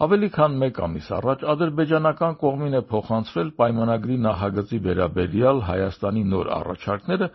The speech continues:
և դրանց հիմնավորումները, բայց դեռևս արձագանք չի ստացվել։ Այսպիսով, գնդակը այժմ Ադրբեջանի դաշտում է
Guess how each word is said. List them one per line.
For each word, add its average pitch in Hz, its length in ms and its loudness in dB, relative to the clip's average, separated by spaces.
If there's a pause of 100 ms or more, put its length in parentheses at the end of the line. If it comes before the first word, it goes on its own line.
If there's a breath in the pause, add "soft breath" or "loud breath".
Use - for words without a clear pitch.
(220 soft breath)
և 151 260 2
դրանց 120 420 0
հիմնավորումները, 82 1000 0 (360 soft breath)
բայց 90 320 0
դեռևս 104 520 0
արձագանք 107 560 -2
չի 92 160 -4
ստացվել։ - 540 -6 (640 soft breath)
Այսպիսով, 117 600 0
գնդակը 123 540 2
այժմ 123 460 0
Ադրբեջանի 123 720 2
դաշտում 78 480 -6
է - 60 -16